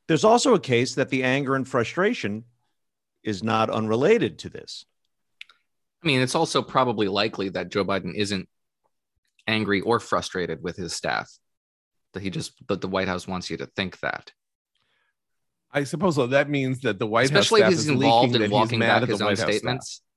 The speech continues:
Speaker 3: Yeah.
Speaker 2: Which he is. Uh, what are you to make of this, besides it's gaming the, the refs?
Speaker 3: See, I got something else. I got another th-,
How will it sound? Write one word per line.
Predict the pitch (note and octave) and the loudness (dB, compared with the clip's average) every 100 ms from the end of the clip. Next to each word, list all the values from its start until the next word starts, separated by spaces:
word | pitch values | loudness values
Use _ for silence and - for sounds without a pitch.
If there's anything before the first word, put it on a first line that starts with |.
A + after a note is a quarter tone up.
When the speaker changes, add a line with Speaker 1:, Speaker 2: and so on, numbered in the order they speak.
| _ _ _ _ _ - | _ _ _ _ _ -6
Speaker 3:
Yeah. | F2+ D2 - _ - | -6 -6 -10 _ -6
Speaker 2:
Which | A#2+ | -2
he | - G2+ | 0 2
is. | F#2+ A2 D#3+ - _ _ _ _ _ _ _ - | 2 0 -6 -14 _ _ _ _ _ _ _ -8
Uh, | C#3 | -2
what | D#3 | 2
are | |
you | F3 | 2
to | E3+ | 4
make | F#3 - | 2 0
of | - | -6
this, | A1+ - | -8 -8
besides | - - G2 F#2+ G2+ | -10 -4 -2 -2 -4
it's | F2+ - - - G#2 | -6 -8 -10 -14 -6
gaming | G#2 G2 G2 | -2 -2 -2
the, | F#2+ F#2+ F#2+ G2 _ | -4 -4 -6 -10 _
the | G2 | -4
refs? | G#2 D#2 - - _ _ | -2 -4 -6 -18 _ _
Speaker 3:
See, | - - | -4 0
I | C4 | 2
got | F4+ - | 0 2
something | G3+ D#3 A#2 | 2 2 0
else. | A2+ G2 - | 0 0 -2
I | G3 | -2
got | A#3+ | 0
another | D3+ B2 A2+ F#2+ - - | 0 0 0 -2 -6 -12
th-, | A#2+ | -12